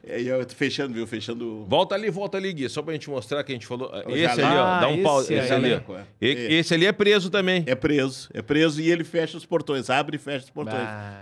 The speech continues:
Speaker 1: Jaleco.
Speaker 3: esse é um cara marcado.
Speaker 1: Uhum.
Speaker 3: Puxa vida.
Speaker 1: Chaveiro.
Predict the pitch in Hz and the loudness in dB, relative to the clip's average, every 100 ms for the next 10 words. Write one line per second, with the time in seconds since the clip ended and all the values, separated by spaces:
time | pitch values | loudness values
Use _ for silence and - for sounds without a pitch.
0 | 98 113 117 104 113 120 135 127 135 135 | -10 -8 -6 -8 -8 -6 -6 -4 -4 -6
1 | 120 117 113 98 113 117 92 92 - 143 | -6 -6 -6 -8 -10 -8 -12 -16 -12 -12
2 | - 98 87 92 90 _ _ _ - 104 | -10 -14 -14 -16 -16 _ _ _ -14 -10
3 | 104 110 107 | -8 -6 -8